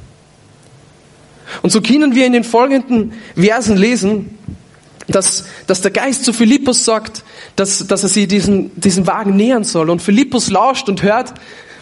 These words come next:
dass der Kämmerer laut aus Jesaja vorliest und fragte, "Verstehst du da überhaupt, was du da liest?"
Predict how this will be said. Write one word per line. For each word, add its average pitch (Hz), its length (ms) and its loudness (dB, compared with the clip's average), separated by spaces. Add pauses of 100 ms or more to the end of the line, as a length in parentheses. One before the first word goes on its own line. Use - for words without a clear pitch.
(240)
dass 190 140 -2
der 208 80 0
Kämmerer 214 340 0
laut 196 300 2
aus 202 120 0
Jesaja 202 500 2
vorliest 226 520 0
und 196 100 -2
fragte, 202 300 -2
"Verstehst 269 500 0
du 330 60 2
da 262 140 2
überhaupt, 214 420 -2
was 196 160 -2
du 190 80 -2
da 175 120 2
liest?" 180 520 -2